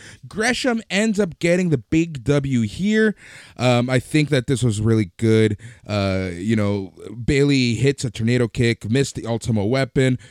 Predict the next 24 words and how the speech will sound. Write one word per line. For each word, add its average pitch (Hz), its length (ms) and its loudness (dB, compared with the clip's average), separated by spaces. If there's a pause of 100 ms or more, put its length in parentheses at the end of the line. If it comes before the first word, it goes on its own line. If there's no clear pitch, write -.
(160)
Gresham 131 480 0
rolls 151 380 4
up 127 260 -2 (220)
Bailey 123 420 2
for 120 220 -2
the 107 120 0
shock - 680 -4 (380)
win. 123 480 2 (320)
Uh, 98 160 -2
so 127 160 -4
those 180 180 4
are 165 100 2
two 160 320 -2
very 117 360 0
good 95 180 0
matches 87 380 -6
for 98 160 -6
the 87 80 -8
pre-show. 117 520 0
Jumping 107 380 -4
into 101 320 -6
the 92 100 -6
main 165 300 0
card, 135 400 -4